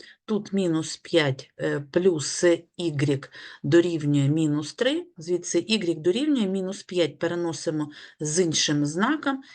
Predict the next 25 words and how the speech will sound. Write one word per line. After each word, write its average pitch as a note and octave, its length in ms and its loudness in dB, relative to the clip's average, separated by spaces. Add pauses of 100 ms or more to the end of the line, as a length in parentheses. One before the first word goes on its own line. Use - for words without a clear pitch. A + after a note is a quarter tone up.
(140)
y B3 400 0
виходить F#3 480 2
дорівнює F3+ 500 2
два. C#3 400 -2 (260)
Все - 240 -2
одно, A3 340 2 (160)
щоб G#3 220 -2
записати, F#3+ 760 -2 (180)
е, F3+ 220 4
відповідь, C#4+ 680 -4
треба, E3+ 460 -2 (240)
е, E3 200 6
мінус E3 460 0
одиницю G#3 640 0
додати D#3 580 -2
два, D3+ 540 -2
тобто D#3 340 -4
ось E3+ 260 -4
він D3+ 140 -4
розв'язок C#3+ 580 -6
x, C#4 420 -4
ось D#3+ 240 2
він D3 100 4
розв'язок C#3 520 -2
y, C#4+ 240 -2